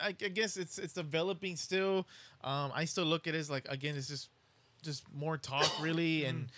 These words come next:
Speaker 1: not much developing, but it just came on the news, of course. Um, Tank Davis versus Ryan Garcia have reportedly now agreed for the framework of a deal for a catch weight of a hundred thirty-six pounds, which I find it weird.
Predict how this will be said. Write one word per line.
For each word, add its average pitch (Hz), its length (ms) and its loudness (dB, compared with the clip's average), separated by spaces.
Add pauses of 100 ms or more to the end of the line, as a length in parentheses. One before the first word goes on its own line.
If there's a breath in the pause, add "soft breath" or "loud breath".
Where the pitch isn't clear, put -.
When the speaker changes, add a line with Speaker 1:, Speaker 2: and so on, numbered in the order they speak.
(200 loud breath)
Speaker 1:
not 151 140 2
much 165 180 2
developing, 147 680 4
but 143 240 2
it 135 100 -6
just 143 160 -6
came 151 180 2
on 151 100 2
the 135 80 2
news, 135 260 4
of 131 140 -2
course. 139 360 2 (380 loud breath)
Um, 123 480 2
Tank 160 220 4
Davis 151 320 6
versus 139 180 0
Ryan 143 180 4
Garcia 135 320 2
have 120 160 -2
reportedly 135 400 0
now 139 360 6
agreed 151 340 0
for 143 120 -4
the 131 160 -2
framework 143 680 -2 (160)
of 139 140 2
a 127 60 4
deal 123 480 4 (640 loud breath)
for 170 180 6
a 156 60 4
catch - 400 4
weight 180 120 6
of 156 80 4
a 135 60 6
hundred 190 260 2
thirty-six - 800 4
pounds, 160 360 4
which 160 120 4
I 175 60 2
find 277 220 6
it 254 60 4
weird. 226 300 6